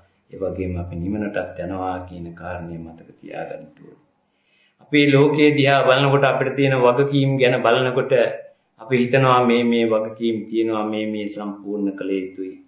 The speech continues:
සම්මුති ලෝකයේ වගකීම් තියෙන බව ඇත්තයි. පරමාර්ථයෙන් අපි හිතනකොට පින්නතුනි මේ මොහොතේ හෝ අපිට මේ සියලු බලාපොරොත්තු බිම තබලා, බහා තබලා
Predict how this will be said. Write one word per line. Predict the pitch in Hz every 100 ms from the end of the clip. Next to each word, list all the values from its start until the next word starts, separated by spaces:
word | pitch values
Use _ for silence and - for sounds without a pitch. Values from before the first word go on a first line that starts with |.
| _ _ _ _ _
සම්මුති | 110 120 123 117
ලෝකයේ | 107 107 107 107 104
වගකීම් | 101 101 - 104 98
තියෙන | 98 98 98
බව | 95 95
ඇත්තයි. | 92 - - 90 92 92 _ _ _ -
පරමාර්ථයෙන් | 104 120 131 135 135 131 117
අපි | 113 107
හිතනකොට | 101 101 110 101 104
පින්නතුනි | 95 104 101 101 98 98
මේ | 101 110
මොහොතේ | 123 104 104 101 98
හෝ | 92 98 82 - _ _ _ _ _ _
අපිට | _ 98 92 95 92 - _ _ _
මේ | 98 120
සියලු | 135 127 113
බලාපොරොත්තු | 104 104 104 101 98 95 -
බිම | 90 95 95
තබලා, | 95 95 95 95
බහා | - 117 120
තබලා | - - 101 95 90